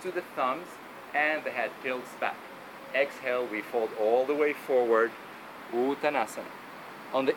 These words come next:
inhale, we rise halfway, flat back, gaze forward. Exhale, we place the hand on the mat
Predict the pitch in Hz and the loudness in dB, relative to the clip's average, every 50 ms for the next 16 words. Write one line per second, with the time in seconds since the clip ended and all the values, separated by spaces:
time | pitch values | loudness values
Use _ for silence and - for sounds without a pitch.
0 | - 151 165 185 175 175 156 131 120 113 110 123 123 120 117 147 147 151 147 139 | 4 4 2 4 6 8 8 8 8 6 4 4 4 6 10 10 10 10 10 6
1 | - - - - 139 147 185 208 - - - 160 151 139 127 127 127 - - - | 4 4 10 12 12 12 12 12 6 0 0 6 8 10 10 10 8 4 -2 -4
2 | - 135 131 120 123 135 - - 131 - 170 170 160 143 - - - - - - | 2 6 6 6 6 4 0 -4 8 12 12 12 12 12 12 6 -8 -6 0 4
3 | 123 117 117 113 - - - 156 160 156 143 127 117 113 120 117 - - - - | 6 8 8 6 4 -2 2 4 6 6 6 6 6 4 4 2 -2 -8 -14 -10
4 | - - 143 147 160 156 - - 147 123 127 123 113 110 110 - - 139 135 - | 6 12 12 12 12 12 10 8 10 10 10 10 8 6 4 4 4 4 4 4
5 | - 123 117 135 131 123 120 - 127 127 131 139 156 151 139 127 120 123 | 2 6 8 10 10 10 8 6 4 4 4 4 6 10 12 12 12 12